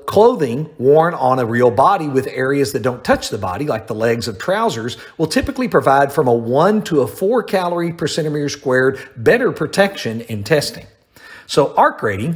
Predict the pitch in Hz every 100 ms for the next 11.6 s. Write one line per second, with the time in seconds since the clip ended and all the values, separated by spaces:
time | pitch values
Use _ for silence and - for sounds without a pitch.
0 | - 113 117 143 233 - 117 107 156 -
1 | - - - 147 156 - 165 175 143 131
2 | 120 123 220 269 240 233 175 - 196 190
3 | 117 117 117 - - 127 123 131 170 170
4 | 143 120 113 113 135 - 196 - - -
5 | _ _ _ _ - - - - 165 349
6 | 339 302 - 202 202 113 - - 120 104
7 | 104 101 127 147 - - 131 - 165 165
8 | 170 156 160 123 120 117 147 - 254 247
9 | - - _ _ - 226 269 190 233 -
10 | 160 185 170 180 147 123 139 135 160 135
11 | 147 170 - 92 -